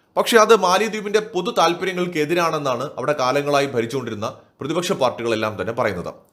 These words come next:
മാലിദ്വീപിന്റെ ദീർഘകാല വികസനത്തിനും ഇത് അങ്ങേയറ്റം ഹാനികരമാണെന്ന് പ്രതിപക്ഷം വിലയിരുത്തുന്നുണ്ട്. മാലിദ്വീപിന്റെ സ്ഥിരതയ്ക്കും സുരക്ഷയ്ക്കും ഇന്ത്യയുമായിട്ടുള്ള ബന്ധമാണ് അത്യന്താപേക്ഷിതമെന്നും പ്രതിപക്ഷം അടിവരയിട്ട് തന്നെ പറയുന്നുണ്ട്.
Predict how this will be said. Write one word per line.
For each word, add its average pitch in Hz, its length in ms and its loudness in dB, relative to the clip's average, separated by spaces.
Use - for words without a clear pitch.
മാലിദ്വീപിന്റെ 170 500 2
ദീർഘകാല 185 640 2
വികസനത്തിനും 165 720 0
ഇത് 147 320 0
അങ്ങേയറ്റം 170 580 0
ഹാനികരമാണെന്ന് 143 840 2
പ്രതിപക്ഷം 143 580 -6
വിലയിരുത്തുന്നുണ്ട്. 104 560 -4
മാലിദ്വീപിന്റെ 220 580 4
സ്ഥിരതയ്ക്കും 180 640 -2
സുരക്ഷയ്ക്കും 156 580 -4
ഇന്ത്യയുമായിട്ടുള്ള 202 640 2
ബന്ധമാണ് 147 540 0
അത്യന്താപേക്ഷിതമെന്നും 139 1040 -2
പ്രതിപക്ഷം 143 440 -2
അടിവരയിട്ട് 123 560 0
തന്നെ 101 120 -4
പറയുന്നുണ്ട്. 95 420 -4